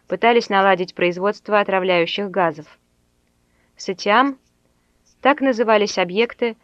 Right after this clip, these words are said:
сооружаемые Аум Синрикё. Конец примечания. Первое время после прихода в братство называлось накоплением добродетели.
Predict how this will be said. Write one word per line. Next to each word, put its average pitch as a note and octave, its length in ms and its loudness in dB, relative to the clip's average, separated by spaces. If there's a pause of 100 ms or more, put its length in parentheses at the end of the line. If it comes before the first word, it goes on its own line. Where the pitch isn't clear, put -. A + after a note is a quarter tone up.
(120)
сооружаемые A3 840 2
Аум F3+ 160 0
Синрикё. F3+ 600 -6 (560)
Конец G#3+ 400 0
примечания. F3+ 680 -6 (1200)
Первое D#4 360 6
время C#4 340 2
после A#3 300 0
прихода A3 440 0
в F3+ 60 -6
братство A3 500 0
называлось G#3+ 560 0
накоплением F#3+ 720 -2
добродетели. E3 760 -4